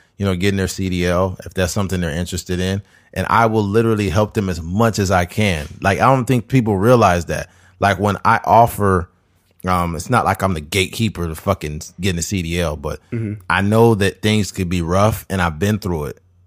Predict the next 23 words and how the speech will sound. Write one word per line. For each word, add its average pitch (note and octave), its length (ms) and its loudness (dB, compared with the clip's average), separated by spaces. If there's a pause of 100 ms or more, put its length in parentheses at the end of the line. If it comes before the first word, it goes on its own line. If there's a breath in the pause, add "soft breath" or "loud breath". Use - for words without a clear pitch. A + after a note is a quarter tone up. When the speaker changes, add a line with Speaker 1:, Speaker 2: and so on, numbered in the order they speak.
(120)
Speaker 1:
So G#2+ 380 2
I'd G2+ 160 4
rather G#2+ 460 2 (160)
tell B2+ 340 6
people G#2+ 460 0
and F2+ 180 -4
show C3 340 4
them G#2+ 200 0
things F#2 460 -2
that E2+ 300 -4 (260 soft breath)
will G2+ 140 0
prevent G2+ 460 0
them G2+ 200 0
from F2+ 240 -2
making G2 420 -2
mistakes A2 560 0
or F2+ 100 0
doing G#2 300 0
certain G2 320 0
things G2+ 260 0
along F2+ 280 0
the E2+ 60 -4
way, F#2 320 0